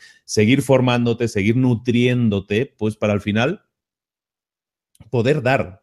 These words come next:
Tú, para tú poder dar, primero tienes que crecer interiormente, juego interior si quieres. Crecer por dentro para luego, eh, poder dar a los demás. Y eso es lo que él hace, cultivarse. Y sigue haciéndolo, aunque en teoría él ya debería no saberlo todo,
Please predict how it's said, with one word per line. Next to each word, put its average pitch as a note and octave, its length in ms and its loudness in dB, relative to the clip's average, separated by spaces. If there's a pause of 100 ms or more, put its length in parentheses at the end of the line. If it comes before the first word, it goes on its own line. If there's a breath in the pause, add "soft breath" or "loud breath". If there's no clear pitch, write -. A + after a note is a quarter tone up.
Tú, G#2+ 200 -6
para F#2 220 -8
tú D#3 100 -4
poder C#3+ 280 0
dar, A#2 220 -2
primero G2+ 260 -8
tienes G#2 180 -6
que G2+ 100 -6
crecer G2 460 -6
interiormente, G#2+ 640 -4
juego G#2 180 -4
interior F#2+ 340 -4
si F2 140 -12
quieres. E2 300 -6 (260 loud breath)
Crecer C3+ 300 0
por C3 120 0
dentro A#2 280 0
para F#2+ 180 0
luego, G2+ 400 0 (240 soft breath)
eh, F#2+ 140 -6
poder F#2+ 280 -4
dar F2+ 200 -2
a E2 60 -4
los D#2 180 -8
demás. E2 320 -10
Y B2 100 0
eso B2 160 0
es G#2 80 -2
lo G#2 100 -2
que G2 120 -4
él F#2 80 -2
hace, F2+ 180 -6
cultivarse. F2 640 -6
Y A#2 120 -2
sigue C#3+ 300 0
haciéndolo, G#2 600 -2
aunque A#2 480 0
en F#2+ 140 -2
teoría F#2+ 340 -2
él F#2 140 -2
ya F#2 260 -4
debería F#2+ 420 -4
no F#2 380 -8
saberlo B2 540 -2
todo, A#2+ 260 -2